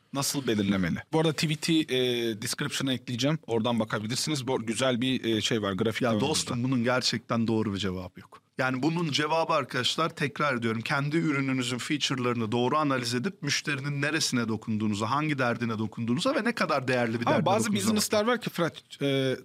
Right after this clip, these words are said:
Speaker 1: dokunamıyorsun abi yani.
Speaker 2: Neden?
Speaker 1: Bazı software'ler var.
Speaker 2: Bir tane örnek verir misin?
Speaker 1: B two C.
Speaker 2: Hadi konuşalım.
Speaker 1: Ya çok şey yapmayayım şimdi. Hem
Speaker 2: İsim
Speaker 1: reklamda
Speaker 2: vermek
Speaker 1: var,
Speaker 2: istemiyorsun
Speaker 1: kötü de
Speaker 2: sen.
Speaker 1: yapmak istemiyorum
Speaker 2: Tamam,
Speaker 1: orada ama
Speaker 2: anladım.
Speaker 1: B two C diyeyim sana.
Speaker 2: Tamam.
Speaker 1: Daha mese gidiyor. Mesela B two C işlerde çok fazla şey yapamazsın.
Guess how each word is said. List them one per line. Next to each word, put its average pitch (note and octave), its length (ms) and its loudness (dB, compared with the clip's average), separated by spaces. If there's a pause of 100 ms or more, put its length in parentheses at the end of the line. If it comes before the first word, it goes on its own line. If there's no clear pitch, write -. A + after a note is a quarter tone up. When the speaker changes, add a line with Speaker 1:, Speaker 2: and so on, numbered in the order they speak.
(100)
Speaker 1:
dokunamıyorsun F3 680 2
abi A#2+ 200 0
yani. A#2 200 -2
Speaker 2:
Neden? A2 40 -4
Speaker 1:
Bazı D3+ 460 2
software'ler E3+ 680 2
var. D3 180 0
Speaker 2:
Bir F3+ 80 0
tane F3 240 2
örnek F3 300 2
verir A#3+ 140 4
misin? - 0 -
Speaker 1:
B A3 40 2
two - 100 0
C. F3+ 60 2
Speaker 2:
Hadi C#3 140 0
konuşalım. A#2+ 400 0 (1120)
Speaker 1:
Ya F#3 180 -2
çok - 240 0
şey - 140 2
yapmayayım B2+ 380 -2 (260)
şimdi. B2+ 600 -2 (220)
Hem D#3 240 0
Speaker 2:
İsim D3 120 2
Speaker 1:
reklamda F#3+ 200 2
Speaker 2:
vermek F#3 220 2
Speaker 1:
var, F3+ 40 2
Speaker 2:
istemiyorsun D#3+ 540 2
Speaker 1:
kötü F#3 120 0
de E3+ 80 4
Speaker 2:
sen. C#3+ 80 0
Speaker 1:
yapmak D3 340 -2
istemiyorum E3+ 400 0
Speaker 2:
Tamam, D3 200 2
Speaker 1:
orada E3+ 100 0
ama E3+ 80 2
Speaker 2:
anladım. - 200 2
Speaker 1:
B F#3 100 2
two F#3 160 -4
C A3+ 240 0
diyeyim D#3 200 0
sana. B2+ 340 0
Speaker 2:
Tamam. D3+ 160 2
Speaker 1:
Daha E3+ 100 2
mese E3 300 0
gidiyor. E3+ 460 2 (260)
Mesela D3 220 -2
B G#3 120 2
two A3 140 -2
C - 140 -2
işlerde G3+ 560 2
çok G#3 220 -2
fazla D#3+ 240 0
şey F#3+ 180 2
yapamazsın. D#3 640 0